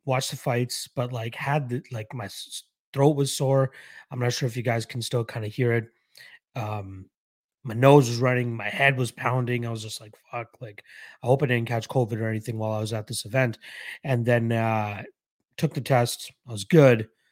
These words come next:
So I think it was more so just a, a hangover than anything. But again, I didn't even drink much, much at all even. So I don't know what hit me, but something hit me pretty hor-, rough. And, uh, I can still feel it in my throat a little bit.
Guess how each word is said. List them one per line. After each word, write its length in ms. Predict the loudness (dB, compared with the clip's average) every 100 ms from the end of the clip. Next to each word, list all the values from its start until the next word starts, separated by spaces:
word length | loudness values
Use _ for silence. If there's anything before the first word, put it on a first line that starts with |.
| _ -12
So 120 | -8
I 60 | -6
think 160 | -4
it 40 | -2
was 120 | -2
more 140 | -4
so 160 | -2 -4
just 260 | -6 -6 -6
a, 180 | -6 -6 -6
a 80 | -6
hangover 540 | 0 2 2 2 0
than 180 | -4 -2
anything. 360 | -2 -4 -4
But 220 | -2 -4 -4 -18 -20 -18 -6
again, 180 | 0 2
I 40 |
didn't 120 | 2
even 180 | 2 0
drink 280 | -2 -6 -8
much, 400 | -14 -10 -12 -12 -18 -8
much 300 | 0 2 2
at 80 | 2
all 340 | 4 2 0
even. 320 | -6 -6 -8 -12 -16
So 360 | -10 -8 -8 -12 -20 -20 -16 0
I 80 |
don't 100 | 4
know 120 | 6 8
what 180 | 6 4
hit 140 | 0
me, 100 | -2
but 160 | -2 -4
something 260 | -6 -4
hit 160 | -4 -4
me 100 | -6
pretty 220 | -4 -4
hor-, 300 | -4 -2 -2
rough. 420 | 0 2 2 -2
And, 280 | -8 -6 -4
uh, 260 | -6 -6 -10 -14 -20 -20 -20 -14
I 60 | -2
can 140 | 0
still 200 | 6 6
feel 280 | 6 4 4
it 140 | 4
in 100 | 2
my 120 | 2 0
throat 260 | 0 0
a 40 | 0
little 220 | 0 -2
bit. 220 | -2 -4